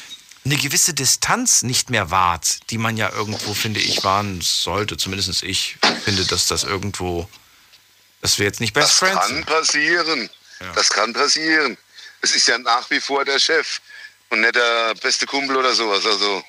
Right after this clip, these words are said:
Speaker 1: Genau.
Speaker 2: es ist der Mann, von dem du dein Geld kriegst. Und dementsprechend sollte das Verhältnis ihm gegenüber auch sein. Nee, man soll keine Angst vor seinem Chef haben.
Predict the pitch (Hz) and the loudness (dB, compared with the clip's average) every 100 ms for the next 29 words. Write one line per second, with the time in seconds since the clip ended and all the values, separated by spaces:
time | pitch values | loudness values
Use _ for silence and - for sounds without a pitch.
0 | - 107 92 78 - - - - - - | -10 -6 -2 -2 -4 -6 -8 -12 -18 -20
1 | - - - - - - - - - - | -20 -18 -16 -2 2 4 4 2 2 2
2 | 113 113 139 151 147 127 123 107 110 131 | 2 0 0 0 0 2 0 2 0 0
3 | - 170 - - - - - - - - | -4 -2 0 -2 -6 -14 -20 -18 -20 -6
4 | 117 120 131 143 - 113 117 151 147 - | 2 4 4 2 0 0 2 0 -2 0
5 | - - - - - - - - - - | 0 0 -4 -8 -20 -20 -20 -20 -2 4
6 | 131 151 151 - 127 160 160 156 143 139 | 4 4 2 2 2 0 -2 0 2 4
7 | 135 127 117 131 - 113 95 90 - - | 2 2 0 -4 -4 -2 -2 -6 -16 -20
8 | - - 101 98 92 85 92 104 95 85 | -10 -2 0 2 2 0 0 -2 -2 -2
9 | 85 90 120 104 | -2 -2 -2 -4